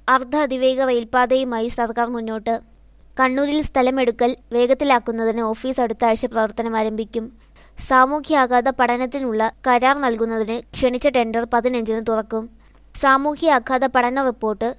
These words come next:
സർക്കാർ അംഗീകരിക്കുന്നതോടെ ഫോർ വൺ വിജ്ഞാപനം പുറപ്പെടുവിക്കാനാകും. ഇതോടെ സർവേ ആരംഭിക്കാം. തെക്കി ബസാറിലാണ് ഓഫീസിനായി സ്ഥലം കണ്ടെത്തിയത്. സ്ഥലമേറ്റെടുപ്പ് നടപടികൾക്കായി സ്പെഷ്യൽ തഹസീൽദാരെയും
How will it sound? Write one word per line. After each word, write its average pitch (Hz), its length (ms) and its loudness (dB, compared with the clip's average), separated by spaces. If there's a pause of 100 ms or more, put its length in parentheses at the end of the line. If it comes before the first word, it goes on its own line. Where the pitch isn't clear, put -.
സർക്കാർ 247 340 2
അംഗീകരിക്കുന്നതോടെ 240 880 0 (120)
ഫോർ 269 300 2
വൺ 311 180 -2
വിജ്ഞാപനം 247 560 -2
പുറപ്പെടുവിക്കാനാകും. 233 960 -4 (600)
ഇതോടെ 294 320 4
സർവേ 254 360 2
ആരംഭിക്കാം. 226 560 -2 (480)
തെക്കി 277 300 0
ബസാറിലാണ് 277 720 2 (240)
ഓഫീസിനായി 262 540 -2
സ്ഥലം 240 380 0
കണ്ടെത്തിയത്. 226 600 0 (480)
സ്ഥലമേറ്റെടുപ്പ് 302 760 2
നടപടികൾക്കായി 254 920 2
സ്പെഷ്യൽ 254 460 0
തഹസീൽദാരെയും 240 960 0